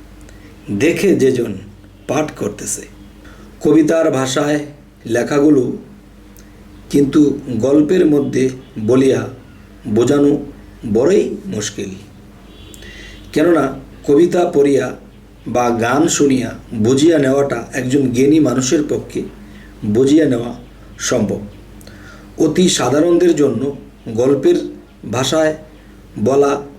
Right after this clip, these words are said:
বা সরাসরি লিখিয়া দেওয়া সমস্যা হইতে পারে, কারণ ওই পর্যন্ত জ্ঞানে নাও ধরতে পারে,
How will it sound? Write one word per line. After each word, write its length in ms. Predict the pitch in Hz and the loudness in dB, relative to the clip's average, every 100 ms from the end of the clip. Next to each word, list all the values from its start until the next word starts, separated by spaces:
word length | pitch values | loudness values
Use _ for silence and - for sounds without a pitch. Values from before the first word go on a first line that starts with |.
| - | -8
বা 320 | 110 113 117 | -6 -4 -6
সরাসরি 720 | - 139 160 - 170 151 151 - - - - - - | -4 -2 -2 2 2 4 2 0 -12 -20 -20 -12 -2
লিখিয়া 400 | 135 - 170 151 | -2 2 2 2
দেওয়া 360 | 123 117 - - - - - | 0 -2 -6 -16 -20 -20 -16
সমস্যা 520 | - 139 180 190 180 | -6 -2 -2 -2 -2
হইতে 280 | 139 104 - | -2 -4 -6
পারে, 240 | 110 98 95 - - - - - - | -8 -8 -10 -16 -20 -20 -20 -18 -4
কারণ 300 | 147 147 131 - - - - - - - - - - - - | 0 0 -2 -8 -18 -20 -20 -20 -20 -20 -20 -20 -20 -18 0
ওই 220 | 165 185 | 2 2
পর্যন্ত 560 | 151 143 170 175 151 156 - - 110 | 2 2 2 0 0 -2 -2 -6 -2
জ্ঞানে 280 | 131 147 | 0 0
নাও 280 | 127 120 151 | 0 0 0
ধরতে 340 | 127 110 98 101 | 0 -2 -4 -6
পারে, 220 | 107 | -8